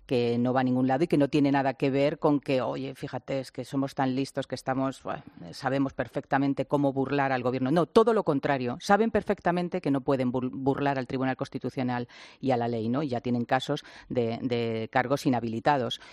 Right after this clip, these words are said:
Y yo creo que están templando y viendo a ver cómo salir de este atolladero, porque, mm, mucho me temo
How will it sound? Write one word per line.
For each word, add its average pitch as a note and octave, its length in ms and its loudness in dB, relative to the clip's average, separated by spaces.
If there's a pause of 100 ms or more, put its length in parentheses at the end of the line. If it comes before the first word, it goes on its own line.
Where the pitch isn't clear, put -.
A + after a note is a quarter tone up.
(120)
Y D3+ 140 2
yo D3+ 140 2
creo D3+ 300 4
que C3 640 0
están F#3+ 440 2
templando F3 1040 2 (240)
y D3+ 160 0
viendo E3+ 340 4
a E3 60 6
ver F3 180 0
cómo F3 320 4
salir D#3 320 0
de D#3+ 60 -2
este E3 160 -2
atolladero, C#3+ 560 0
porque, C3+ 440 -4
mm, - 60 -16 (500)
mucho D#3+ 340 0
me E3 120 0
temo F3 320 0